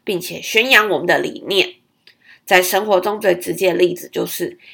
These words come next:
黑的硬要讲成白的。接下来，检察官的心态就是：当我们看到瑕疵的时候，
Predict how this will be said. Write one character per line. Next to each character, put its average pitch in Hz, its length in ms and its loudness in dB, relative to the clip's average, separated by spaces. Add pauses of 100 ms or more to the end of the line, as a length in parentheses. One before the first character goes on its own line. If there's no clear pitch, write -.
黑 330 240 4
的 - 240 6
硬 233 80 -6
要 185 160 4
讲 151 180 -10
成 151 220 -10
白 - 240 0
的。 - 220 0 (920)
接 226 200 2
下 262 240 2
来， 202 200 4
检 175 220 -10
察 - 180 -10
官 - 160 -2
的 254 120 -2
心 214 240 -10
态 196 160 -2
就 180 120 -4
是： 175 140 -4
当 277 220 -2
我 262 40 -2
们 214 120 -2
看 262 120 -2
到 262 140 0
瑕 226 220 0
疵 269 180 -8
的 247 160 6
时 220 240 -6
候， 226 320 4